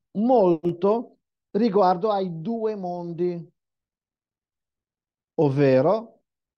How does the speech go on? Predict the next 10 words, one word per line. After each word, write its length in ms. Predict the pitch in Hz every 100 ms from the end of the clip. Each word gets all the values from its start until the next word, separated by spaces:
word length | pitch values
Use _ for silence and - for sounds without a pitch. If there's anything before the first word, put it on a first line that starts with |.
| _ _ _
cosa 160 | - 139
sono 140 | 185
questi 240 | 165 147 135
due 200 | 139 135
mondi, 360 | 131 131 123
tra 120 | 117
virgolette? 920 | 113 117 110 110 110 185 175 226 254 _ _ _ _
L'ordine 720 | 185 233 254 220 175 175 165
naturale 1120 | 165 185 180 175 175 165 151 165 214 311 _ _ _ _ _ _ _ _ -
e 500 | 240 254 359 -